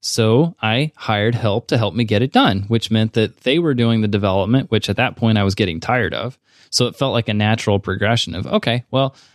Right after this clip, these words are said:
I'm not thriving off of, like, I'm not really enjoying that development work for those clients now. So let me bring somebody else on so that they can do it.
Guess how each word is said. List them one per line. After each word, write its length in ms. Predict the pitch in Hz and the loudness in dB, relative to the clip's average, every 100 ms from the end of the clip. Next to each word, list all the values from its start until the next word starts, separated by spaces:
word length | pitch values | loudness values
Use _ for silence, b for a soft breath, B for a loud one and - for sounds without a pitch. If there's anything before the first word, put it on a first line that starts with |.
| b _ - | b _ -4
I'm 260 | 143 165 | -2 0
not 300 | 160 151 - | 2 2 2
thriving 480 | - 135 143 135 131 | 0 2 2 2 0
off 260 | 123 120 - | 2 0 2
of, 300 | 110 107 - | 2 0 -4
like, 180 | 104 110 | -6 0
I'm 140 | 127 | 2
not 200 | 135 - | 2 2
really 280 | 127 131 117 | 2 4 2
enjoying 640 | 104 98 113 123 120 110 | 0 2 2 4 2 0
that 260 | 104 104 107 | 0 -2 -2
development 460 | 107 107 101 104 | -2 0 0 -2
work 180 | 95 98 | -2 -4
for 140 | - 98 | -2 -2
those 180 | 87 | -2
clients 500 | - 180 247 107 - | -2 0 2 2 -2
now. 220 | 107 104 165 | 0 2 2
So 160 | 285 | 2
let 140 | 302 277 | 2 2
me 80 | |
bring 180 | 240 247 | 2 0
somebody 320 | 214 220 185 | 2 2 2
else 240 | 160 156 - | 2 2 2
on 180 | 110 120 | 0 2
so 140 | 117 | 2
that 80 | 120 | 2
they 140 | 214 | 0
can 140 | 208 92 | 0 -2
do 100 | |
it. 100 | 69 | -4